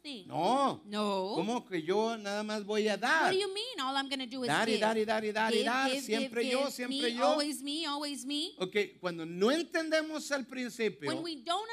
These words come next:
Speaker 1: understand the principle,
Speaker 2: no lo hacemos con fe
Speaker 1: we don't do it in faith,
Speaker 2: y no nos funciona,
Speaker 1: and then it doesn't work.
Speaker 2: porque no hay fe.
Speaker 1: Because there's no
Speaker 2: Pero
Speaker 1: faith.
Speaker 2: si lo hacemos en
Speaker 1: But
Speaker 2: fe,
Speaker 1: if we do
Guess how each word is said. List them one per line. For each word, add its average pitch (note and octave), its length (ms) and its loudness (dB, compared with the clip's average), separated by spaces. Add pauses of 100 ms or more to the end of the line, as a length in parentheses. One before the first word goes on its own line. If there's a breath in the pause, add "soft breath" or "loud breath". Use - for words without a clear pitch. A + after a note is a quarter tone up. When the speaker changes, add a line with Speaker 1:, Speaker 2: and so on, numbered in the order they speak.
Speaker 1:
understand C#4 480 -8
the B3+ 40 -12
principle, A#3 460 -12
Speaker 2:
no G3+ 380 -4
lo F#3 160 -2
hacemos G3 500 -6
con A3+ 220 -8
fe C3 420 -8
Speaker 1:
we C#4 140 -8
don't D4 180 -6
do D#4 140 -8
it F4+ 80 -8
in F#4 180 -10
faith, F#3+ 260 -10
Speaker 2:
y D#3 80 -2
no E3+ 140 -2
nos F3 240 -8
funciona, F#3 600 -6
Speaker 1:
and G3 60 -14
then G3 140 -10
it F#3+ 80 -12
doesn't F#3+ 260 -14
work. C#3 160 -18
Speaker 2:
porque E3 240 -4
no D3+ 240 -4
hay D#3+ 140 -2
fe. D#3 400 -6
Speaker 1:
Because B3+ 260 -8
there's B3 220 -8
no A3+ 160 -8
Speaker 2:
Pero F#3 220 0
Speaker 1:
faith. F#3 80 -6
Speaker 2:
si F#3 100 4
lo F3+ 100 2
hacemos G3 540 -4
en F3+ 140 -4
Speaker 1:
But - 80 -18
Speaker 2:
fe, D#4+ 320 0
Speaker 1:
if F#4+ 100 -10
we F4+ 140 -8
do F4+ 200 -6